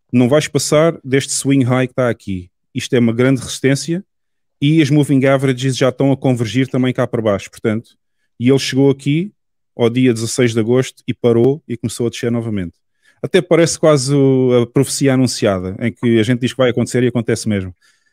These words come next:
Mas, pronto, é muito importante este nível de resistência, é muito importante que o dólar não passe daqui para cima, mas mesmo assim, ainda temos a última colina, que são as moving averages aqui já a descer na convergência contra o dólar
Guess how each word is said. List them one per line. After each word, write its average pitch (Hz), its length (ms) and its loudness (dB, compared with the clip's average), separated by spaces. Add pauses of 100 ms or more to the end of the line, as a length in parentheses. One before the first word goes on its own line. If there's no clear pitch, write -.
(140)
Mas, 113 680 0 (320)
pronto, 107 260 0 (380)
é 123 160 2
muito 156 300 4
importante 143 340 -2
este 135 180 -2
nível 131 180 4
de 123 100 -2
resistência, - 480 -4
é 131 120 0
muito 170 240 2
importante 151 320 -2
que 143 80 -2
o - 20 2
dólar 139 240 4
não 135 120 0
passe 131 220 -2
daqui 127 200 -4
para 120 140 -6
cima, 135 320 -2
mas 165 280 2
mesmo 165 300 0
assim, 170 340 -2 (460)
ainda 135 160 0
temos 143 280 0
a 139 40 4
última 156 340 2
colina, 139 460 0 (500)
que - 80 -16
são 135 180 2
as 123 100 0
moving 143 340 2
averages 135 500 -2
aqui 123 200 -4
já 123 180 2
a 120 40 0
descer 123 340 -2
na 120 100 -2
convergência 117 580 -4
contra 117 300 -4
o 110 40 0
dólar 123 360 -2